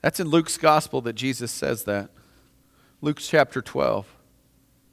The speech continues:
This means that in the final return of Jesus, as we've seen that everything will be made right, everything will be restored, everything will be renewed, Jesus is saying that as well, is that when he returns,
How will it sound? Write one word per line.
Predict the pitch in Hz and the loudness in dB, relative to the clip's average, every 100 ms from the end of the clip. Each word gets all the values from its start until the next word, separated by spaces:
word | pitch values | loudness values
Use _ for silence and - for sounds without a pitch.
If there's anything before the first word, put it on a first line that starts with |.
| _ _ _ _ _ _ _ _ _ _ _ _ | _ _ _ _ _ _ _ _ _ _ _ _
This | 196 214 | 0 2
means | 254 254 180 | 2 2 4
that | 202 | 4
in | 196 | 4
the | 185 | 2
final | - 180 202 | 4 6 6
return | 185 170 - 190 196 | 6 2 2 2 2
of | 165 | -2
Jesus, | 127 180 190 208 196 | -2 -2 -2 -2 -2
as | - 170 180 | 0 0 0
we've | 196 | -4
seen | - 226 240 226 185 | -4 -2 0 -2 0
that | 185 - | 0 4
everything | 196 208 185 202 190 | 4 2 0 -2 2
will | 175 | 0
be | 151 160 | 0 2
made | 151 147 | 2 4
right, | 139 139 156 - | 6 6 6 4
everything | 165 202 196 202 185 | 2 2 0 0 2
will | 170 | 0
be | 151 | 2
restored, | 156 151 - 156 147 170 175 | 0 -2 -2 4 6 6 4
everything | 175 202 202 - 196 | 2 2 -4 -6 -4
will | 180 160 | 0 0
be | 160 | 0
renewed, | 147 147 185 208 156 151 - - - | 0 0 2 4 2 0 -10 -20 -6
Jesus | 135 254 247 226 208 | 0 2 2 0 0
is | 180 | 0
saying | - 214 202 | 2 2 2
that | 196 190 | 4 4
as | 190 165 | 4 4
well, | 208 233 165 107 - - - - | 6 8 6 2 -6 -18 -2 0
is | 165 | 6
that | 220 | 8
when | 220 | 8
he | 214 240 285 | 4 2 4
returns, | 311 170 180 165 143 120 | 2 4 6 6 4 -2